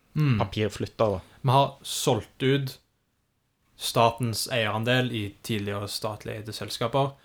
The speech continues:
Speaker 1: Vi har privatisert ting som staten drev før. Vi har shippet industri ut av landet fordi at det er liksom life support for kapitalismen. Alt dette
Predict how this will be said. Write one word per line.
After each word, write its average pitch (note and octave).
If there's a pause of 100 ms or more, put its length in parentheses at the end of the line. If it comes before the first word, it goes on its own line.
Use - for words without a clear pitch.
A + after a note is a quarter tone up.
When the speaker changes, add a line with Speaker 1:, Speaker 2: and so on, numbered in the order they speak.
(220)
Speaker 1:
Vi A#2+
har A2+
privatisert A2+
ting C3
som G#2+
staten G#2+ (340)
drev G#2 (500)
før. C3+ (640)
Vi C3
har G#2
shippet - (720)
industri B2
ut B2
av A#2
landet C3+ (480)
fordi A#2+
at A#2+
det B2
er A#2
liksom A#2 (100)
life B2
support - (120)
for -
kapitalismen. A2 (580)
Alt C#3
dette B2+